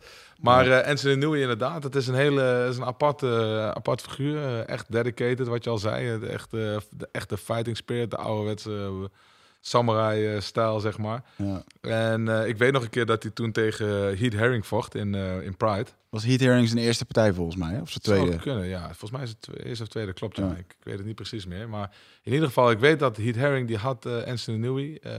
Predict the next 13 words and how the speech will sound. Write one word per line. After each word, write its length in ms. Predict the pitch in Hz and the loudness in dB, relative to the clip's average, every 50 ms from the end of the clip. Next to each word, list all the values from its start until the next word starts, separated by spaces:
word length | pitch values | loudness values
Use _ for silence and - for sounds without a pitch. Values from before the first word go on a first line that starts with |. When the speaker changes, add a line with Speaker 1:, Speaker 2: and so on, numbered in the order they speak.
| 110 107 | -10 -10
Speaker 1:
gegooid. 460 | 107 - 104 - 120 123 135 135 127 | -12 -14 -12 -10 -10 -8 -8 -10 -10
Lag 160 | 127 117 - 95 | -10 -10 -6 -2
bovenop, 440 | 113 117 110 95 107 101 127 131 | -2 0 0 -2 -2 -4 -6 -4
had 160 | - 120 120 113 | -4 -4 -4 -4
hem 100 | 120 113 | -4 -4
in 80 | 110 | -4
een, 260 | 110 101 101 92 90 - - | -2 -4 -4 -4 -6 -8 -10
in 120 | 98 92 | -10 -10
een 140 | 90 92 90 | -10 -10 -10
armklem, 420 | - 117 117 120 113 - 120 113 107 | -8 -6 -6 -6 -6 -6 -8 -8 -8
Kimura. 460 | - 110 107 117 123 113 113 123 147 - _ _ | -8 -6 -4 -2 -2 -2 -2 -4 -6 -10 _ _
Speaker 2:
Tikte 260 | - 101 - - 90 | -10 -10 -8 -4 -4
niet 160 | 92 92 90 | -2 -2 -2